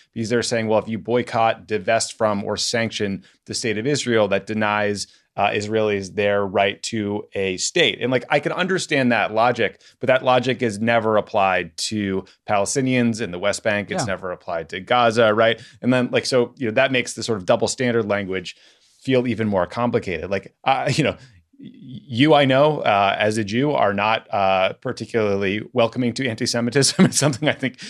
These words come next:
Speaker 1: you'd like to see stamped out from our history. Me too, as well. Um,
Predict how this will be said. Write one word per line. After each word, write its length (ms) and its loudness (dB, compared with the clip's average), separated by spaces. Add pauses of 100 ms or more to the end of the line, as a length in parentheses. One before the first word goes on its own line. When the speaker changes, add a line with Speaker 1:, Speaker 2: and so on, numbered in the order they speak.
(180)
Speaker 1:
you'd 140 0
like 140 2
to 60 -6
see 160 -2
stamped 500 2
out 200 4
from 140 2
our 100 4
history. 360 0
Me 240 0
too, 320 0
as 160 2
well. 380 2 (340)
Um, 380 2